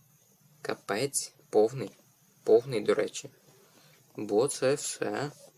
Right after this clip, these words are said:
Це все. Кінти, це реально все. Типу, ну, ми не маємо, е, змоги цього зробити. На жаль. М, як би я не старався, я не можу вижити більше, ніж,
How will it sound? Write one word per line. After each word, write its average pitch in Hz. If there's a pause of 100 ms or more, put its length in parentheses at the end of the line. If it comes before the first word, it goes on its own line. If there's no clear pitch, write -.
(140)
Це 110
все. 123 (1200)
Кінти, 110
це -
реально 120
все. 110 (1000)
Типу, - (180)
ну, 117 (100)
ми 113
не 131
маємо, 113 (360)
е, 107
змоги 123
цього 110
зробити. 101 (640)
На 110
жаль. 95 (580)
М, 117
як 127
би 131
я 113
не 110
старався, -
я 110 (760)
не 107
можу 98
вижити 117
більше, 110
ніж, 107